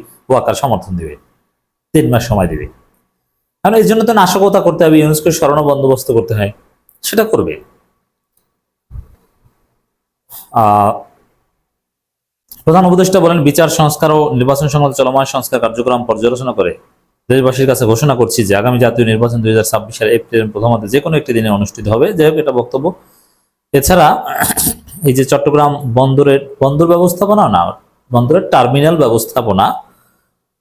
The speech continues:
নিয়ে প্রধান উপদেষ্টা যে বক্তব্য দিয়েছেন, তাতেও তিনি, আহ, অসন্তুষ্ট। যদিও বিএনপি কোনো যুক্তি নেই, গায়ের জোরে, ওটা হলো চাঁদাবাজি করার দাবিতে, চাঁদাবাজি করার অধিকার চাই, এই কারণে বন্দর ব্যবস্থাপনা আধুনিকায়ন করা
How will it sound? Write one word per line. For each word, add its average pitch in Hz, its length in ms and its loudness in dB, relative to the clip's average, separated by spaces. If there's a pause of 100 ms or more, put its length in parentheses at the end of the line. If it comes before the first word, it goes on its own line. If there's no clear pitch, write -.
নিয়ে 135 140 2
প্রধান 143 260 2
উপদেষ্টা 151 360 0
যে 147 100 2
বক্তব্য 135 340 0 (100)
দিয়েছেন, 143 240 0 (140)
তাতেও 151 380 2
তিনি, 170 220 0 (880)
আহ, 117 260 2 (120)
অসন্তুষ্ট। 156 460 0
যদিও 214 200 2
বিএনপি 240 300 2
কোনো 226 160 2
যুক্তি 208 340 2
নেই, 123 140 0
গায়ের 156 340 4
জোরে, 120 160 2
ওটা 139 160 2
হলো 214 160 4
চাঁদাবাজি 190 540 2
করার 190 240 2
দাবিতে, 156 360 2 (1120)
চাঁদাবাজি 170 560 2
করার 190 240 4
অধিকার 160 320 2
চাই, 127 120 4
এই 123 100 2
কারণে 160 200 2
বন্দর 147 340 0
ব্যবস্থাপনা 151 480 0 (360)
আধুনিকায়ন 165 600 2
করা 147 180 2